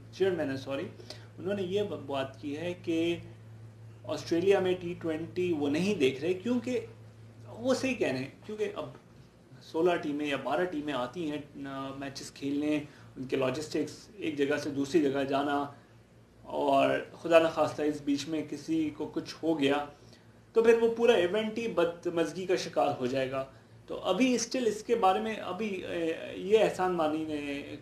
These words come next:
बोला है, और still इसके बारे में अभी कोई, अ, ख़बर वाज़े नहीं आई है। तो हमें देखना ये होगा कि आगे टी ट्वेंटी का क्या मुस्तकबिल होता है, लेकिन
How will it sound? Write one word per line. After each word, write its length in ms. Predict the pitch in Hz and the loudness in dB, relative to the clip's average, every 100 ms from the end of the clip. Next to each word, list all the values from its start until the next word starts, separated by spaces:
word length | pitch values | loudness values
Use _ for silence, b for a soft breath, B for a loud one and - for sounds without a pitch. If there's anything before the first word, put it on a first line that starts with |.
| - | -2
बोला 240 | 156 226 | 2 4
है, 340 | 220 202 202 - - B B - - | 2 0 -4 -8 -20 B B -20 -10
और 280 | 143 147 | -6 -4
still 260 | 151 - 185 | -4 2 2
इसके 240 | 165 - | 2 0
बारे 280 | 175 143 151 | 2 4 4
में 140 | 156 151 | 2 0
अभी 200 | 139 147 | -2 -4
कोई, 440 | 147 143 139 139 | -2 0 0 -2
अ, 400 | - 151 147 147 147 | -6 -12 -12 -14 -10
ख़बर 260 | 151 151 139 | -2 0 2
वाज़े 300 | 139 135 143 | 0 -2 -2
नहीं 320 | 147 196 202 | -2 0 2
आई 160 | 135 | 0
है। 240 | 131 135 139 - B B - - - | 0 -6 -12 -20 B B -20 -20 -8
तो 300 | 147 139 147 | -2 0 0
हमें 260 | 143 190 | 0 2
देखना 500 | 180 175 190 196 185 156 160 | 4 4 4 0 0 0 4
ये 100 | 190 | 6
होगा 300 | 180 175 175 | 6 2 -2
कि 140 | 175 | 2
आगे 420 | 151 151 170 165 | 2 4 2 0
टी 220 | 160 170 | -2 -6
ट्वेंटी 380 | 160 160 156 170 | -6 -6 -6 -8
का 120 | 156 | -6
क्या 220 | 139 156 156 | -6 -2 -4
मुस्तकबिल 480 | 135 - 143 156 | -4 -8 -4 0
होता 180 | 147 151 | 0 0
है, 60 | 190 | 0
लेकिन 380 | 180 196 196 | 0 -2 -6